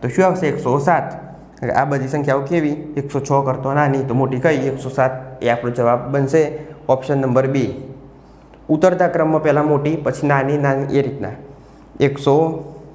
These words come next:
ચલો, ઉતરતા ક્રમમાં એકસો છ, એકસો પાંચ, એકસો ચાર, પછી એકસો ત્રણ કે એકસો બે કે એવી આવશે. તો જો અહીંયા આગળ એકસો છ, પછી એકસો પાંચ, એકસો ચાર, તો પછી આવશે એકસો ત્રણ.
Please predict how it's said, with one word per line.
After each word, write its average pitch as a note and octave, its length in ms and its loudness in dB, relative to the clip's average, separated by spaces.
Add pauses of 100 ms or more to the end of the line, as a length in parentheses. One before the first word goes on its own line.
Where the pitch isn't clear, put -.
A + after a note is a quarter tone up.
(240)
ચલો, C#3+ 180 4
ઉતરતા D3+ 300 0
ક્રમમાં D3 300 2
એકસો D3 180 0
છ, C#3+ 140 -4 (760)
એકસો C3 200 -4
પાંચ, C#3+ 280 0 (520)
એકસો C3+ 220 -2
ચાર, D3 280 2 (200)
પછી - 200 0
એકસો D3 200 0
ત્રણ D3 280 2
કે D#3 80 0
એકસો D3+ 260 0
બે D3 200 2
કે D3+ 140 2
એવી C#3 180 2
આવશે. C3 300 0 (600)
તો - 80 -2
જો D3 160 6
અહીંયા D3 220 4
આગળ E3 220 2 (380)
એકસો C#3 240 2
છ, C#3 120 -2 (220)
પછી C3+ 260 -2
એકસો C3+ 300 -2
પાંચ, C#3+ 440 0
એકસો C#3 260 -2
ચાર, C#3 300 2 (500)
તો A#2+ 60 -6
પછી C#3 260 -2
આવશે D3+ 200 0
એકસો D3 240 0
ત્રણ. B2 320 0